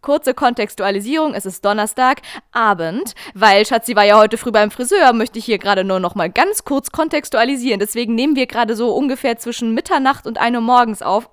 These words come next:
Out of the box, sag ich dazu nur. Wir, wir scheuen uns vor gar nichts. Auf jeden Fall, heute ist Donnerstag, am Montag habe ich diese Magazine gelesen, nächste Woche Montag ist der besagte Feiertag.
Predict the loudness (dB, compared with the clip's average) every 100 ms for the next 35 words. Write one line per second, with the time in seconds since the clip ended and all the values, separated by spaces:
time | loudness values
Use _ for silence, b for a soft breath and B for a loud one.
0 | 2 6 6 4 0 0 -4 0 -2 -2
1 | -8 -4 -4 -4 -6 -6 -4 0 0 B
2 | B B -8 -6 -2 -2 -4 0 0 0
3 | -4 -4 -2 0 0 -4 -10 B B B
4 | 2 2 4 2 2 4 4 0 _ B
5 | B B 2 4 6 4 4 6 4 4
6 | b b 0 2 2 0 2 0 0 0
7 | -2 -2 -6 -6 -2 -2 -2 -2 -4 -2
8 | -2 -2 -2 -2 -4 -4 -4 -2 -2 -2
9 | -2 0 -2 -4 B -8 -6 -4 -2 -2
10 | -4 -6 -6 -2 -2 -4 -12